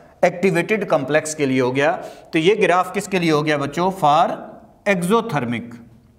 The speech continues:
for exothermic reaction, for exothermic reaction।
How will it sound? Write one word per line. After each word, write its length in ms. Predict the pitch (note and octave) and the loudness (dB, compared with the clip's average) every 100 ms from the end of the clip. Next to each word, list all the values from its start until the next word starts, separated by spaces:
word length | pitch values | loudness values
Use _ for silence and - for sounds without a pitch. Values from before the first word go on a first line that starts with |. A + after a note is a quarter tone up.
| _ _ _ _ _ _ - | _ _ _ _ _ _ -4
for 380 | D3 C#3+ C#3+ D3+ E3+ - - - - _ - | 2 4 4 2 -2 -12 -20 -20 -20 _ -4
exothermic 960 | E3 D#3 D3+ G3 G3+ D3+ C#3 B2+ C3+ C3+ | -2 -2 0 2 2 0 -2 -2 -4 -4
reaction, 440 | B2 A2+ A#2 A2+ - - - _ _ _ _ _ _ _ _ _ _ _ | -4 -4 -6 -12 -12 -18 -20 _ _ _ _ _ _ _ _ _ _ _
for 280 | C3 B2+ C3 C#3 C#3 | 0 2 2 0 -4
exothermic 840 | C#3+ C#3 F3+ F#3+ C#3+ B2+ A#2+ C3+ - - - - | -6 -2 -4 -2 -4 -2 -2 -4 -8 -20 -20 -12
reaction। 420 | B2 A#2 - - | -6 -6 -8 -12